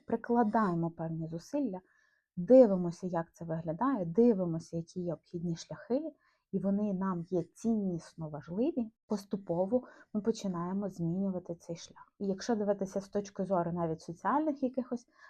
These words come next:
речей, які в нас є в житті, да, соціальних проєктів, які створюються, в першу чергу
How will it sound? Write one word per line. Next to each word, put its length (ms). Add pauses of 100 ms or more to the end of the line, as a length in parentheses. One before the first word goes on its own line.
речей, 280
які 200
в 60
нас 260
є 60
в 60
житті, 320
да, 180
соціальних 680 (300)
проєктів, 540
які 180
створюються, 680
в 420
першу 300
чергу 520